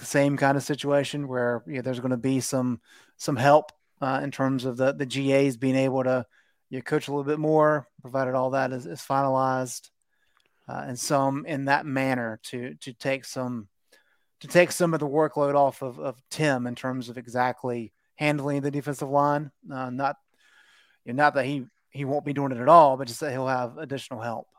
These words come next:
Uh, and so I, I imagine that's, that's part of that. There, there's, and I will say this: uh, need to make this clear.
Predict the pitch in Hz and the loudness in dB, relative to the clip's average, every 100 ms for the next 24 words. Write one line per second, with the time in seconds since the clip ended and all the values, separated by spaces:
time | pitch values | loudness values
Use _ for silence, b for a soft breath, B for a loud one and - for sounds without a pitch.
0 | _ _ 285 131 135 139 127 143 - 135 | _ _ -18 -14 -12 -12 -10 -8 -6 -6
1 | 135 135 135 143 143 139 131 135 117 - | -6 0 6 8 8 4 -2 -2 -4 -6
2 | 160 135 - 147 143 135 143 147 _ _ | -6 -6 -2 0 0 2 0 0 _ _
3 | _ _ _ - 151 170 170 151 233 _ | _ _ _ -6 -4 2 0 0 -12 _
4 | _ _ _ _ _ - 180 185 202 - | _ _ _ _ _ -4 0 4 4 6
5 | 160 147 117 - - _ _ _ - 147 | 4 2 -4 -10 -14 _ _ _ -6 -4
6 | 143 156 175 170 156 147 139 - - 139 | -6 -6 -6 -2 0 -2 -4 -12 -10 -8
7 | 120 113 | -8 -12